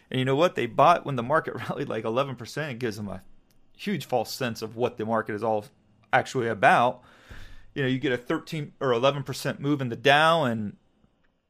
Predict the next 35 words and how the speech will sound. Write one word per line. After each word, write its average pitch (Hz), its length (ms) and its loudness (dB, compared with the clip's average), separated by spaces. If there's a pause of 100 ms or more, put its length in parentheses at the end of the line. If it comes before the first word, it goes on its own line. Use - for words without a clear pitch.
(220)
it's - 80 -16
the - 80 -10
biggest 143 460 0
one 135 180 0
since, 123 180 -10
like, 107 140 -6
what, 104 160 -10
nineteen 117 400 -6
thirty-three, 135 580 0
so 131 160 -4
it's 104 120 -8
like 113 180 -4
a 107 60 -2
hundred-year 139 560 0
event. 123 340 0 (1700)
Yeah, 151 100 4
you're 143 140 4
not 190 140 0
gonna 185 120 0
be 151 100 0
making 147 280 0
that 127 100 -2
kind 135 160 -4
of 127 60 -4
money 131 180 -4
all 113 140 -2
the 110 80 -8
time 143 240 0
when 113 80 -4
the 110 60 -4
markets 107 340 -4
go 117 100 -2
back 110 240 -2
to 117 60 -14
normalcy. 113 560 -8